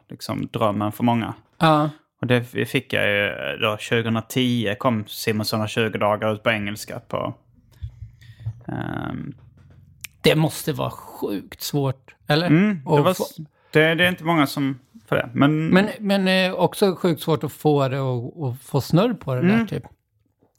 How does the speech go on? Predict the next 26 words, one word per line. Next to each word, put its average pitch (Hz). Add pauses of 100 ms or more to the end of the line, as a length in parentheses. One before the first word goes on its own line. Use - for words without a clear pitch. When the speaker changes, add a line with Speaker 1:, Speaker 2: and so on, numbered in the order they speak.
(140)
Speaker 1:
Det 165
fick 170
ju 151
inte 143
riktigt - (300)
Speaker 2:
Nej. 185
Speaker 1:
Det 151
blev 143
inte 139
riktigt 123
snurr 135
på -
det 127
i 123
U 123
S 120
A. 120 (340)
Speaker 2:
Nej. 160 (360)
Speaker 1:
Men, 120
ehm, 113 (120)
Speaker 2:
Liv 233
Strömquists 254
grejer 202
säljer 143
väl 131
typ 123